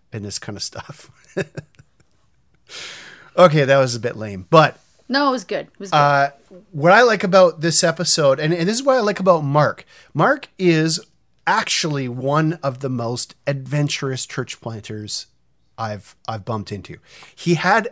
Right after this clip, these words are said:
Speaker 1: a unique idea. I've never heard of someone who said, "I want to plant a church through a podcast."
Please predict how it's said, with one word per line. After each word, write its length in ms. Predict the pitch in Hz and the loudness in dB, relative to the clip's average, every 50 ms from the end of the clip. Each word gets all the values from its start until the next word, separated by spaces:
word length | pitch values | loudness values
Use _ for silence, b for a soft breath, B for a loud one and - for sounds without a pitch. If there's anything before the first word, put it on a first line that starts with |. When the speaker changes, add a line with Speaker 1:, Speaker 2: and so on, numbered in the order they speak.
| _ - | _ -4
Speaker 1:
a 80 | 160 | -4
unique 800 | 151 131 123 131 143 143 135 135 143 156 175 185 190 185 - - _ | -4 -4 -6 -6 -6 -4 -4 -2 -2 0 0 0 -2 -6 -10 -12 _
idea. 420 | - 135 143 143 127 131 131 110 90 | -4 -2 -2 -2 -4 -6 -8 -8 -4
I've 220 | - 135 175 180 220 | -2 0 0 0 2
never 280 | 247 285 285 302 285 | 2 2 2 2 0
heard 440 | - - - 233 220 196 190 185 185 | -6 -6 -4 -2 0 0 0 -2 -4
of 140 | - 156 143 | -4 -6 -4
someone 420 | - - - 160 151 151 151 156 156 | -4 -2 -2 -2 -2 -2 -2 -4 -6
who 140 | - 170 | -6 -6
said, 440 | 170 - - - 131 120 117 120 - _ b b b b b b b b b b _ - | -4 -2 -2 -2 -2 -2 -4 -6 -8 _ b b b b b b b b b b _ -2
"I 240 | 160 151 156 196 240 | 0 2 2 2 0
want 360 | 214 175 165 165 160 160 156 | -2 -2 0 0 0 0 -2
to 60 | - 135 | -6 -10
plant 460 | - - - - 147 151 156 156 147 - | -12 -10 -6 -4 -2 -2 -2 -2 -4 -8
a 60 | 147 | -12
church 560 | 135 - - - 143 135 135 131 - - - _ _ - | -8 -6 -6 -4 -2 -4 -4 -4 -8 -14 -18 _ _ -20
through 240 | - - 123 120 123 | -14 -10 -8 -8 -8
a 60 | 117 | -8
podcast." 880 | - - - 123 113 110 90 - - - - - - - - - - | -10 -10 -8 -6 -6 -8 -8 -14 -18 -18 -18 -16 -14 -16 -16 -16 -20